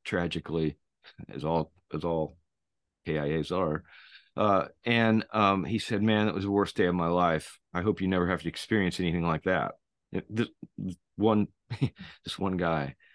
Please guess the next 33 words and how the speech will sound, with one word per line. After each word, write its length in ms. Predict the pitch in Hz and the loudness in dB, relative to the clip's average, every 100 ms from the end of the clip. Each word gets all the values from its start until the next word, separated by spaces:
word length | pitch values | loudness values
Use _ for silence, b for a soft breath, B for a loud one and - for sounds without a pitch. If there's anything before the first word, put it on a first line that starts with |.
| b b b b | b b b b
And 80 | 98 | -2
I 40 | 90 | 0
was 120 | 87 | 0
like, 200 | 76 67 - - | -4 -6 -12 -16
"Jesus, 560 | - 76 87 82 - - - | -6 -4 -2 -4 -6 -10 -10
I 100 | 78 | -4
hope 200 | 87 85 | -2 0
I 80 | 82 | 0
don't 200 | 82 78 | 2 0
either." 400 | 90 64 60 - | 0 -2 -6 -8
I 80 | 76 | -8
mean, 160 | 73 71 | -6 -4
that's, 320 | 73 - - _ _ _ _ _ _ _ _ | -6 -8 -14 _ _ _ _ _ _ _ _
God, 240 | 78 73 65 | -6 -4 -2
I, 140 | 87 - - | -4 -6 -4
I 80 | 107 | 0
don't 160 | 104 | 2
know 100 | 98 | 2
what 160 | 95 92 | 0 -2
to 120 | 101 | 0
even 340 | 110 113 117 98 | 2 4 2 4
do. 320 | 135 139 - | 6 6 2
No, 180 | 78 - - | -4 -8 2
who, 140 | 147 - _ _ _ - | 2 2 _ _ _ -8
you 100 | 113 | -4
can't 280 | - 175 - | 2 2 2
re-, 100 | 92 B B | -2 B B
that's 280 | 170 - - B B B B - - | 0 0 -6 B B B B -8 2
one 120 | 190 | 4
of 60 | |
the 60 | 175 | 4
problems 480 | - 127 127 123 98 | 6 6 6 6 4
with 240 | 98 92 | 2 0